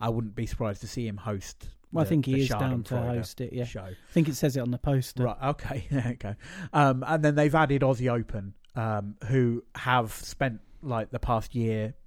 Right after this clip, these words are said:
Speaker 1: building themselves up to be one of the top tag teams in,
Speaker 2: Yeah.
Speaker 1: in the country.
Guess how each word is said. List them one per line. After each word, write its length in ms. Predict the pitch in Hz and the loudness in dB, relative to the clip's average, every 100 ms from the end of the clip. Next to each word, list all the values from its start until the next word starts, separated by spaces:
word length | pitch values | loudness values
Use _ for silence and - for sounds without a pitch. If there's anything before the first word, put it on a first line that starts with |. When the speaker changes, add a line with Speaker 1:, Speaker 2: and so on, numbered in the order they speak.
| - - | -20 0
Speaker 1:
building 320 | 127 110 107 | 2 2 -2
themselves 400 | 107 - 107 104 | -6 -4 -4 -4
up 140 | 107 | -6
to 60 | - | -6
be 120 | 117 | -6
one 100 | 107 | -4
of 60 | 101 | -6
the 60 | 104 | -4
top 200 | - - | -4 -4
tag 220 | 98 98 | -6 -8
teams 320 | 92 90 - | -14 -14 -8
in, 60 | 92 | -4
Speaker 2:
Yeah. 120 | 214 113 | -4 -4
Speaker 1:
in 80 | 104 | -14
the 80 | 90 | -14
country. 340 | 110 - | -14 -14